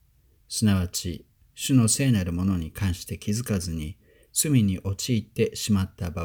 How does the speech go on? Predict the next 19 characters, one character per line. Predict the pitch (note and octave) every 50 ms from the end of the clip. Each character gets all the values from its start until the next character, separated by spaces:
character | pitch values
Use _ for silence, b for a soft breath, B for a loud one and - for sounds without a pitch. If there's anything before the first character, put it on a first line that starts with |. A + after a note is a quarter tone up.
| E2 E2
合、 | E2 E2 D#2 C#2+ - - _ _ - b b b b b b b b b b b b b b b
羊 | b - - - C3+ A#2+ A#2+
の | A#2+ A2+
群 | A2 G#2+ G#2+
れ | A2 G#2+
か | G#2+ - F2+
ら | F2 D#2+ D#2+ F2 - - -
傷 | - - A2 G#2+ A#2+ B2
の | B2 A#2 A2+
な | A#2+ A2+ G#2
い | F2 D#2+ D2 C2+ - _ _ _ _ _ -
お | G2+ F2
羊、 | - - - - - G#2 E2+ F2+ D#2 - - - _ _ _ _ _ _ _ _ -
そ | - - A2
れ | G2+ G2
も | G2 G2 F#2 F#2+ G#2+ A2+
聖 | - - - B2+ A#2
女 | G2+ G2 F#2+
の | F2+ F#2 F#2 F2 -